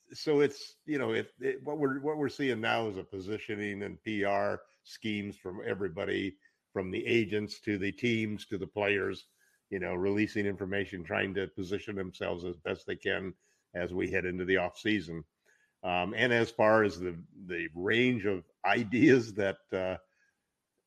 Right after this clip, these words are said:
that the fans, the audi-, our audience itself, as well as, uh,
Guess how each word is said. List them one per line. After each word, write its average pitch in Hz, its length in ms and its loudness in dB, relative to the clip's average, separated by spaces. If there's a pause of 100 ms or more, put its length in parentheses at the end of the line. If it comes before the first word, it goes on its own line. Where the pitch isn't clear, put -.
(140)
that 101 300 2 (280)
the 101 140 -4
fans, 139 800 8
the 95 720 -2 (160)
audi-, 123 260 4
our 113 260 4
audience 117 540 4
itself, 113 520 -2 (220)
as 92 200 -4
well 113 340 2
as, 107 420 0
uh, 95 240 -4